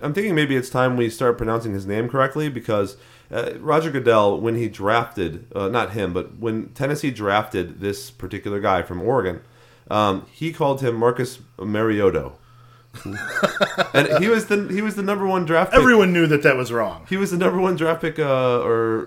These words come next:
Speaker 1: was he number one or number two?
Speaker 2: Number two.
Speaker 1: Number two. So you, you'd think that Roger Goodell would be able to at least memorize, you know, the first three players' names, perhaps?
Speaker 2: Not just that, but it was clear that
Speaker 1: Marcus
Speaker 2: he was
Speaker 1: Mariota?
Speaker 2: gonna be picked.
Speaker 1: Yeah. <laughs>
Speaker 2: I mean,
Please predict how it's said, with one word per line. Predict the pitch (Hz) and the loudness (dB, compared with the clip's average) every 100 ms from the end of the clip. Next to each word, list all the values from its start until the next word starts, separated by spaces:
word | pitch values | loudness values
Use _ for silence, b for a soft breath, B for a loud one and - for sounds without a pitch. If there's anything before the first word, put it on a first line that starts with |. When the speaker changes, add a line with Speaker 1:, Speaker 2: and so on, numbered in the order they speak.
| - | -6
Speaker 1:
was | 120 | -6
he | 123 | -4
number | 143 160 | -4 0
one | 143 | 0
or | 120 | 0
number | 104 90 | -2 -4
two? | 85 73 | -6 -4
Speaker 2:
Number | 127 | -4
two. | 143 156 | -2 -2
Speaker 1:
Number | 143 127 | 0 -2
two. | 127 131 95 B B | -2 -2 -4 B B
So | - 165 | 0 2
you, | 190 | 0
you'd | 95 156 165 139 | -6 -6 -6 -2
think | 240 254 | -4 -2
that | 127 | 0
Roger | 120 113 110 | 2 2 0
Goodell | 110 123 127 | 0 4 4
would | 110 | 2
be | 98 107 | 0 2
able | 117 117 | 2 2
to | 110 107 95 92 - | -2 -2 0 0 -2
at | 107 - | -8 -4
least | 190 190 | -4 -4
memorize, | 110 113 127 113 98 92 92 90 | -2 0 4 4 4 0 -2 -4
you | 107 | -4
know, | 101 98 92 | 0 2 2
the | 98 | -2
first | - 135 123 | -4 -4 -4
three | - 123 143 | -6 -2 -2
players' | 147 156 151 147 | 0 0 0 -2
names, | 147 151 156 156 | -2 -2 -2 -4
perhaps? | - 151 156 151 - - | -2 -2 -2 -4 -6 0
Speaker 2:
Not | 220 | 0
just | 233 - | 0 2
that, | 220 196 | 2 2
but | 208 | -2
it | |
was | 240 - | -2 -6
clear | - - 294 277 139 120 113 | -10 -2 2 4 4 2 0
that | B B | B B
Speaker 1:
Marcus | 127 143 143 | 6 6 6
Speaker 2:
he | |
was | 143 143 | 6 6
Speaker 1:
Mariota? | 143 127 135 | 8 8 8
Speaker 2:
gonna | 233 208 160 | 10 8 6
be | 170 | 0
picked. | 135 - 233 - - - | -2 0 0 0 -10 -4
Speaker 1:
Yeah. | 123 113 - - 127 - 120 - | 2 4 2 -4 -4 -4 -8 -6
<laughs> | 135 | -2
Speaker 2:
I | |
mean, | 160 165 | 0 0